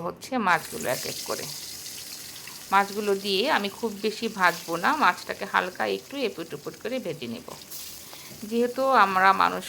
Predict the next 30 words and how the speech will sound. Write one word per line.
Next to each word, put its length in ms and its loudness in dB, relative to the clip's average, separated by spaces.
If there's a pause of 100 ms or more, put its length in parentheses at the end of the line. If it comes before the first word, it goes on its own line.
(120)
কম 300 0
পরিবারে, 420 0
আমি 320 2
এবং 240 -6
আমার 280 -2
ছেলে 260 -6 (140)
দুজন 280 -6
মানুষই, 440 -8
তাই 200 2
আমি 100 -6
এখানে 240 -8
বেশি 280 -8
মাছ 180 -4 (100)
রান্না 300 -4
করছি 280 -10
না, 100 -6 (100)
পাঁচ 160 0 (100)
পিস 200 -12
মাছই 400 -12
রান্না 300 -6
করছি। 320 -14 (2000)
মাছটাকে 400 4
just 300 4
আমি 160 4
খালি 320 0 (180)
এক 220 -2
মিনিটের 240 0
মতো 240 0
এপিট 480 -2
ওপিট 280 -4